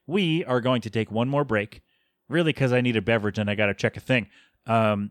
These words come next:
but if you don't like sports or wrestling, this is your time to go. I thank you for being here. Check out Too Close for Comfort, our dear friends, and come back next time for I don't know what.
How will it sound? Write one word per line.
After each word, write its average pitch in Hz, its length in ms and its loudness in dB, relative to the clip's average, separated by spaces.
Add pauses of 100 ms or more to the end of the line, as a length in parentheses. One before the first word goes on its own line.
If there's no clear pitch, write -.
but 151 360 -2
if 120 120 -6
you 127 100 -4
don't 160 200 -2
like 151 180 0
sports - 460 -2
or 131 220 0
wrestling, 123 520 0 (440)
this 143 180 0
is 131 140 -2
your 139 100 2
time 139 240 0
to 117 60 0
go. 131 320 0
I 113 120 0
thank 120 280 -4
you 104 80 -10
for 104 80 -12
being 135 300 -2
here. 147 320 0 (260)
Check 120 200 -2
out 120 200 0
Too 139 100 -2
Close 123 240 -2
for 113 140 -8
Comfort, 185 360 -2
our 113 80 -2
dear 110 180 -2
friends, 220 500 -2 (260)
and 110 220 -6
come 147 160 0
back 156 240 0
next 143 180 -2
time 135 280 -2
for 120 300 -2
I 131 140 0
don't 147 200 0
know 127 140 0
what. 110 360 -4